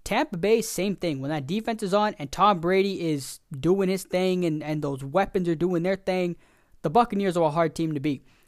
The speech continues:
And the Saints and the Packers, we know what's up with them. The N F C think it's gonna come down to those four, as it should. Those are four of the best quarterbacks in, you know, for the past era. Russell Wilson, Aaron Rodgers, Drew Brees, Tom Brady. I mean,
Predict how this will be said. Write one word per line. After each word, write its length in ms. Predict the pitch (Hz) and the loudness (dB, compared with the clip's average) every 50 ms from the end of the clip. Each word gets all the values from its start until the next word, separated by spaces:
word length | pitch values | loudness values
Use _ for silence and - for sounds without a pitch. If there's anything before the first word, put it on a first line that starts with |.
| _ - | _ -4
And 100 | - 175 | -2 -2
the 60 | 175 170 | 0 2
Saints 240 | - 208 196 - | 2 0 0 0
and 60 | 196 180 | -2 -2
the 40 | |
Packers, 500 | 165 - 180 175 175 - - 170 151 131 | -2 0 0 0 0 0 -2 -4 -4 -4
we 140 | 131 156 180 | -2 -2 0
know 140 | 180 170 160 | 2 2 2
what's 220 | 151 151 139 - | 0 0 -2 -2
up 140 | 151 139 - | -4 -6 -6
with 140 | - - - | -8 -8 -6
them. 220 | 143 135 123 123 - - _ _ _ _ - | -4 -4 -4 -6 -10 -18 _ _ _ _ 2
The 100 | 165 190 | 4 4
N 80 | 220 214 | 4 4
F 80 | 196 | 2
C 180 | - - 214 202 | 0 0 -2 0
think 180 | 190 202 185 175 | 0 0 0 0
it's 80 | 175 - | -2 -2
gonna 160 | 196 180 170 | -2 -2 -2
come 160 | - 180 180 | -2 -2 0
down 160 | 170 175 170 | 2 2 2
to 80 | 165 156 | 2 2
those 240 | 151 160 160 156 - | 2 0 0 0 0
four, 240 | - 165 160 - - - | 0 0 0 0 0 2
as 180 | 240 262 208 | 2 2 2
it 140 | 165 151 - | 0 -2 -6
should. 340 | - - 196 185 185 160 - - _ _ _ _ | -2 2 4 4 4 4 0 -8 _ _ _ _
Those 220 | - 196 220 185 | 2 4 4 4
are 80 | 196 175 | 4 0
four 320 | - - - 190 185 190 | -2 0 2 4 4 6
of 120 | 185 165 160 | 4 4 2
the 60 | 151 | 0
best 220 | 151 175 165 - | 2 0 0 0
quarterbacks 540 | - - 175 170 170 160 160 156 156 - - | -2 0 0 2 2 2 0 0 0 -2 -4
in, 320 | 165 160 151 147 131 123 - _ _ _ _ _ _ _ _ _ _ - - _ - | -2 -2 -2 -2 -4 -6 -8 _ _ _ _ _ _ _ _ _ _ -20 -20 _ -2
you 80 | 196 185 | 0 2
know, 140 | 170 156 | 2 2
for 140 | 147 - - | 0 -2 -4
the 60 | 170 | -4
past 300 | 165 - 175 180 - - - | -2 0 0 -2 -2 -4 -2
era. 340 | 175 190 233 262 208 147 135 | 2 4 4 6 4 4 4
Russell 300 | 135 175 208 208 - 185 | 2 2 2 2 2 2
Wilson, 300 | 180 196 196 - 180 151 | 2 2 2 0 -4 -4
Aaron 320 | 175 180 196 196 180 165 | -2 0 0 2 2 4
Rodgers, 420 | 170 180 185 185 175 170 160 131 | 4 6 6 6 4 0 -8 -8
Drew 180 | - - 180 185 | -4 -2 0 0
Brees, 320 | 160 156 165 170 170 165 | 0 0 0 0 0 0
Tom 240 | - - 170 170 160 | -2 0 0 0 2
Brady. 280 | 143 160 180 175 156 143 | 2 2 2 2 2 0
I 20 | |
mean, 240 | 139 143 139 131 127 | 0 0 -2 -2 -4